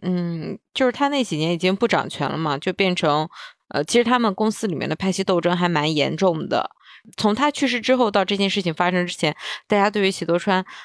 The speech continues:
嗯，和杰尼斯公司都是，都是有一种啊，就是爷爷不在了，然后公司变成这个样子，就比较惋惜的状态。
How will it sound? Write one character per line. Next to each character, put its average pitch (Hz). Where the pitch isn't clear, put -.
嗯， 156
和 151
杰 170
尼 170
斯 170
公 180
司 180
都 185
是， 170
都 180
是 180
有 156
一 -
种 160
啊， 156
就 170
是 170
爷 151
爷 175
不 170
在 175
了， 147
然 143
后 156
公 170
司 170
变 175
成 156
这 156
个 160
样 156
子， -
就 175
比 160
较 160
惋 156
惜 -
的 175
状 147
态。 -